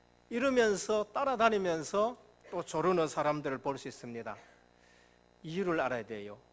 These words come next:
왜 그 사람이 자꾸 "예수 믿으라, 예수 믿으라" 하는지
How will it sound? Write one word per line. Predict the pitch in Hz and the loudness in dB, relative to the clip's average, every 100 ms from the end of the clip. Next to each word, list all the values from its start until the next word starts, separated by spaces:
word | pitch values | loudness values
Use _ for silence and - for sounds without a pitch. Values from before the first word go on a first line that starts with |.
| - | -2
왜 | 156 196 | 2 4
그 | 202 | 2
사람이 | 196 202 185 165 196 262 - - - - - - - - | 4 6 6 6 2 2 -6 -20 -20 -20 -20 -20 -20 -20
자꾸 | - 185 185 208 | -14 -10 -4 -2
"예수 | 175 160 170 175 | 2 0 0 -4
믿으라, | 165 156 151 143 | -4 0 2 2
예수 | 139 147 | 0 -4
믿으라" | 160 160 151 135 | -4 -2 0 -2
하는지 | - 135 131 160 170 | -2 -6 -6 -2 -2